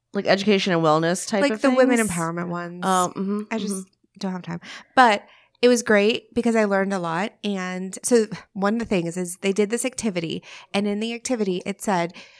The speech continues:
Speaker 2: "Picture yourself or imagine yourself and you're inside of a box." And then the rest of the sentence said something about the six lines of the box. And I lost it 'cause that was the first sentence of this prompt.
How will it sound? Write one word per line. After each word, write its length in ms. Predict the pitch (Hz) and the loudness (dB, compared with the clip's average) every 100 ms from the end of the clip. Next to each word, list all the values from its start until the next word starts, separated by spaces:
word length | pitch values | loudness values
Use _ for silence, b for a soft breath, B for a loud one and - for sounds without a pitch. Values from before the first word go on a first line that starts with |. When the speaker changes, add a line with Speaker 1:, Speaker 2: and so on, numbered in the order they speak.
| b b b - | b b b -10
Speaker 2:
"Picture 420 | 247 285 - 254 | -6 -4 -2 0
yourself 560 | 220 185 - 160 165 190 | 0 -2 -2 -4 -4 -2
or 60 | |
imagine 560 | 190 202 214 220 202 190 | -2 -2 -2 -2 -2 -6
yourself 420 | 180 175 165 170 | -6 -6 -6 -6
and 140 | 185 185 | -6 -4
you're 140 | 185 | -4
inside 400 | - 196 190 175 | -4 -4 -4 -4
of 100 | 175 | -4
a 60 | 170 | -4
box." 640 | 160 139 143 - - - _ _ _ _ - | -2 -4 -6 -8 -8 -8 _ _ _ _ -8
And 120 | 196 | -8
then 80 | 190 | -6
the 80 | |
rest 240 | 190 202 214 | -4 -2 -2
of 60 | |
the 100 | 196 | -6
sentence 420 | 190 175 165 175 - | -4 -6 -6 -10 -8
said 200 | 180 165 | -8 -8
something 260 | 165 170 170 | -8 -8 -6
about 400 | 160 156 - _ _ _ _ | -6 -4 -6 _ _ _ _
the 200 | 185 180 | -8 -6
six 800 | 160 - - 190 185 - - - _ _ _ - | -6 -6 -4 -4 -4 -8 -8 -10 _ _ _ -8
lines 600 | 175 160 165 214 240 247 | -4 -2 0 -2 -4 -8
of 140 | 233 | -10
the 80 | 247 | -4
box. 540 | 262 269 294 - - b b b - | -2 -2 -6 -14 -16 b b b -4
And 140 | 190 | -2
I 100 | 185 | 0
lost 380 | 175 170 170 165 | -2 0 -2 -2
it 80 | 151 | -4
'cause 100 | 170 | -2
that 80 | 190 | -2
was 100 | 175 | -2
the 60 | |
first 260 | 160 165 160 | -2 -2 -2
sentence 360 | 165 151 143 147 | -6 -6 -8 -8
of 120 | 151 | -10
this 160 | 147 | -12
prompt. 460 | - 160 156 214 - | -12 -10 -10 -10 -18